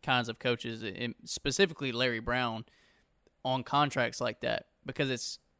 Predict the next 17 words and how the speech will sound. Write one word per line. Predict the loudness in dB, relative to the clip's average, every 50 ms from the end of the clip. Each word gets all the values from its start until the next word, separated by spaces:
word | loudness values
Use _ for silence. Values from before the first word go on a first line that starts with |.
| _ _ -8 -6
I | -4 -2
mean, | 0 2
Larry | 4 6 6 6 6
Brown's | 4 2 0 0 -2 -4 -4
made | -4 -4 -4 -2
plenty | -2 -2 0 0 0
of | 0
money. | 0 -2 -2 -2
He's | -4 -6 -8
been | -6 -6
around | -4 -4 -4 -4 -4
the | -4
block | -2 0 0 0 -2
a | -6
time | -6 -4 -4 -4 -4
or | -6
two. | -6 -4 -2 -2 -2 -2